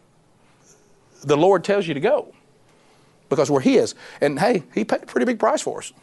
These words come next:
So we belong to him. We belong to the King of Kings. And what he says here at the end, he says, "If anybody serves me,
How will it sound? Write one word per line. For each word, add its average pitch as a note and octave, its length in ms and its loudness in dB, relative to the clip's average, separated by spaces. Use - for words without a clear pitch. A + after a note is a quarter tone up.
So - 140 0
we C4+ 120 4
belong A3 220 4
to B2 60 -4
him. A#3+ 240 2
We A3+ 80 4
belong F#3+ 240 4
to D3 100 -4
the C3 80 -4
King D#3 220 -2
of A#2 80 -4
Kings. - 600 -6
And C#3 160 2
what D3 120 4
he B3 120 4
says C#3+ 380 4
here C#3 100 4
at A#2+ 80 2
the D3 240 0
end, A#2+ 280 -2
he C#3 140 2
says, B2+ 200 2
"If C#3 140 2
anybody D#3+ 380 4
serves C#3+ 380 2
me, C3 440 0